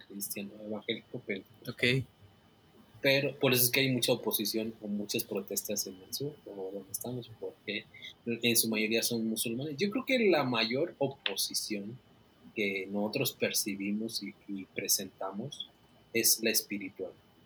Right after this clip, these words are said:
Speaker 1: porque así como hay muchos musulmanes, eh, y se gesta el ambiente espiritual muy fuerte, también hay mucha, mucho animismo y mucha brujería en los grupos étnicos. Entonces,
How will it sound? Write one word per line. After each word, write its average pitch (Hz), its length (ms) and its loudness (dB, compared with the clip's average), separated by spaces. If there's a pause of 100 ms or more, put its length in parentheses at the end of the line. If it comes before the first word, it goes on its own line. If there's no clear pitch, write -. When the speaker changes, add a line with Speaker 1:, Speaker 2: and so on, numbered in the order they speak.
(220)
Speaker 1:
porque 98 520 -8
así 123 280 -2
como 135 280 0
hay 117 80 2
muchos 120 380 -2
musulmanes, 101 840 -6 (520)
eh, 98 480 -6 (340)
y 98 460 -2 (320)
se - 180 2
gesta 117 380 2
el 107 120 0
ambiente 104 360 -2
espiritual - 420 -4
muy 104 80 0
fuerte, - 320 -6
también 131 360 -2
hay 139 100 0
mucha, 127 600 0 (460)
mucho 139 320 2
animismo 120 640 0
y 117 100 0
mucha 113 300 0
brujería 104 760 -4
en 101 80 -8
los 98 160 -8
grupos - 380 -4
étnicos. 101 560 -8 (480)
Entonces, - 560 2